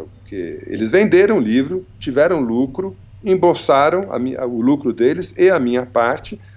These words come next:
mas por conta de má administração, eu sou prejudicado.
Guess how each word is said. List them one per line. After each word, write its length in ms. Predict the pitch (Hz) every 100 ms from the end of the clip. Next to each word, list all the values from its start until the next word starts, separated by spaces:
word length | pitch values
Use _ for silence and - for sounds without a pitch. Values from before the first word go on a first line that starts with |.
| -
mas 140 | 170
por 220 | - 185
conta 240 | - 170 170
de 120 | 135
má 220 | 131 131
administração, 1080 | 135 120 110 117 - - 110 - 147 175 214 - - - - - - - - -
eu 240 | 185 220
sou 180 | - 190
prejudicado. 800 | 185 190 170 185 - 160 135 113